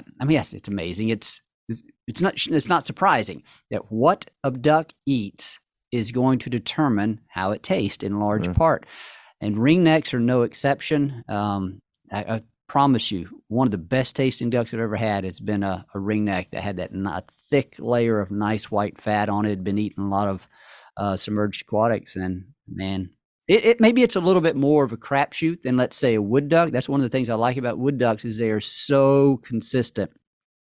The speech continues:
Speaker 1: uh, in my experience in how they taste, m-, even
Speaker 2: Well,
Speaker 1: more
Speaker 2: acorns
Speaker 1: so.
Speaker 2: taste good,
Speaker 1: I, I
Speaker 2: so,
Speaker 1: know. I mean, even more
Speaker 2: yeah.
Speaker 1: so, more consistent than mallards, 'cause mallards have such a diverse diet. You'll get some that have some of that orange fat. You'll get some that have that nice white fat.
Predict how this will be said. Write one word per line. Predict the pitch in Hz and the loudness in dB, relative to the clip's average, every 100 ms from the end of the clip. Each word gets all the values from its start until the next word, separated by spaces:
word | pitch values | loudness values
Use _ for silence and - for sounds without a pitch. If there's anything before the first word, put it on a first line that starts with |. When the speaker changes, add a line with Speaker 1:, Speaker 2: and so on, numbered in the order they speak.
| - | -10
Speaker 1:
uh, | 107 110 110 | 0 2 2
in | 101 110 110 | 2 2 2
my | 117 | 2
experience | 107 - - 120 113 101 | 0 -2 -2 0 0 -2
in | 101 | -4
how | 95 107 | -4 -4
they | 101 | -4
taste, | 95 - 110 104 - - - - - _ _ - | -4 -2 -2 -2 -4 -10 -20 -20 -20 _ _ -8
m-, | 104 - | -6 2
even | 151 147 | 6 8
Speaker 2:
Well, | - | 8
Speaker 1:
more | 113 | 8
Speaker 2:
acorns | 127 156 143 131 | 6 6 6 6
Speaker 1:
so. | |
Speaker 2:
taste | 123 117 - | 2 0 2
good, | 69 71 - - _ | 0 0 -4 -14 _
Speaker 1:
I, | 104 | -6
I | 113 | -6
Speaker 2:
so, | - 113 | -2 0
Speaker 1:
know. | 117 143 147 | 2 4 4
I | 92 | 2
mean, | 113 | 4
even | 135 156 156 | 4 6 6
more | 147 156 | 6 4
Speaker 2:
yeah. | |
Speaker 1:
so, | - 160 147 | 4 2 4
more | 135 143 | 2 0
consistent | 143 131 147 135 139 | 0 -2 -2 -2 -2
than | 123 | 0
mallards, | 117 123 123 107 | 2 2 2 -2
'cause | - - | -6 -4
mallards | 110 120 123 110 | 0 0 0 0
have | 123 104 | -2 0
such | 123 110 | -2 -2
a | 107 | -4
diverse | 98 101 110 113 | -4 -2 0 0
diet. | - 117 113 120 120 - - _ | -2 0 2 2 -2 -10 -20 _
You'll | 117 | -2
get | 123 - | 0 0
some | - 117 120 | 2 4 4
that | 113 | 2
have | 110 | -2
some | - 113 | -2 -2
of | 110 | 0
that | 110 | 0
orange | 110 113 113 110 | 0 2 2 0
fat. | 110 110 110 | 0 0 0
You'll | 117 | 0
get | 123 | -2
some | - 107 98 110 | -2 -2 2 2
that | 92 | 0
have | 113 | -2
that | 110 107 | -2 -2
nice | 104 110 - | -2 -4 -2
white | 104 117 | -2 -2
fat. | - 117 117 117 | -2 0 0 -2